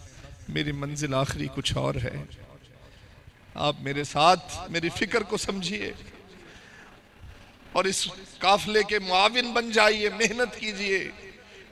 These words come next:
ریسورسز پیدا کریں، وسائل پیدا کریں زیادہ سے زیادہ، تاکہ میں دن رات اسی کوشش میں ہوتا ہوں۔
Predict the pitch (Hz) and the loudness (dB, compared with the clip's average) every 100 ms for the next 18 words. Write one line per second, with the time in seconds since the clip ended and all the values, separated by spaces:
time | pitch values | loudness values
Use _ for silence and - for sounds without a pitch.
0 | 180 190 220 233 - 262 226 240 214 214 | -4 0 4 4 4 0 0 4 4 6
1 | 214 208 202 180 180 - 214 240 233 220 | 2 2 0 0 -2 6 6 6 2 2
2 | 220 220 202 220 208 185 - - - - | 2 2 -2 -4 -4 -6 -14 -18 -20 -20
3 | - - - 143 151 156 160 - 147 143 | -20 -20 -12 0 0 0 -2 -4 -4 -4
4 | 156 156 143 135 131 135 139 147 143 156 | -2 -4 -4 -6 -6 -8 -4 -4 -4 -6
5 | 143 165 175 - 160 175 - - 175 - | 0 0 0 -6 -18 -18 -20 -20 -20 -18
6 | - 139 151 - 139 - - 143 123 131 | -8 -6 -6 -6 -6 -6 -6 -10 -12 -14
7 | - 135 | -16 -20